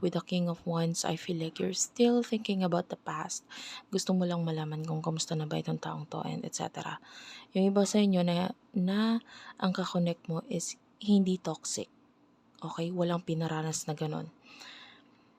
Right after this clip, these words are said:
This person wants to fo-, to offer you new beginning. I feel like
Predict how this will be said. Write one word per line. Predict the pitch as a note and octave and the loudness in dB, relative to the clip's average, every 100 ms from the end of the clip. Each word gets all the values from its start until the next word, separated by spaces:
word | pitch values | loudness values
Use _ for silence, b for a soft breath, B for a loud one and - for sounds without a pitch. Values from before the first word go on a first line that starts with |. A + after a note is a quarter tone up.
| _ _ _ - B B | _ _ _ -16 B B
This | G3 F#3 | -2 0
person | G#3 G3+ G3+ | 0 4 6
wants | F3 E3+ - | 6 6 6
to | F3 | 4
fo-, | - E3+ - _ | 4 0 -2 _
to | - F3+ - F#3+ - | -2 2 4 2 0
offer | F3 F3+ F#3 | -6 0 2
you | F3+ F3 F3 F3+ | 4 4 4 4
new | E3 E3 E3+ | 4 4 6
beginning. | F3 E3+ E3+ F3 F3+ F3+ | 4 4 2 4 2 0
I | E3+ D#3+ | -2 -4
feel | E3+ D#3+ | -6 -4
like | E3 | -6